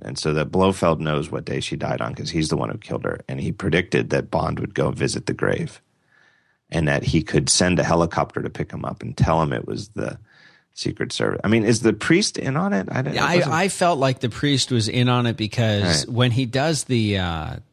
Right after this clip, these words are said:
Speaker 2: the,
Speaker 1: Gives
Speaker 2: the,
Speaker 1: him the
Speaker 2: the
Speaker 1: blessing,
Speaker 2: cross,
Speaker 1: the
Speaker 2: the
Speaker 1: cross.
Speaker 2: blessing, that's like, that was the indication to me, 'cause the first when I watched that, I was like, "Well, that's kinda creepy. Why
Speaker 1: Right.
Speaker 2: would he do that?"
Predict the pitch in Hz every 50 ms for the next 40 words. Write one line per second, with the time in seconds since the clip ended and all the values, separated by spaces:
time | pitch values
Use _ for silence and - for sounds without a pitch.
0 | _ - - 104 101 110 98 101 101 85 78 78 82 - _ - - 127 117 98
1 | 98 98 95 127 127 131 139 147 147 - - 120 95 92 113 120 135 135 - 156
2 | 151 147 147 147 - - - 131 139 151 - - - - 123 120 127 123 110 -
3 | - - - - _ _ _ _ _ _ _ _ - 123 139 160 175 170 131 113
4 | 127 131 120 113 92 - 127 127 120 - 113 95 - 143 151 135 110 95 98 98
5 | - 185 196 185 - - - 139 127 117 110 110 123 135 151 147 - - 117 104
6 | 101 101 107 98 - 107 101 127 156 - - - 143 110 87 - - - 85 76
7 | - - 80 73 73 - _ _ _ _ _ _ _ _ _ _ _ _ _ -
8 | 110 104 117 139 143 131 113 98 113 110 101 98 117 143 156 - 65 64 71 -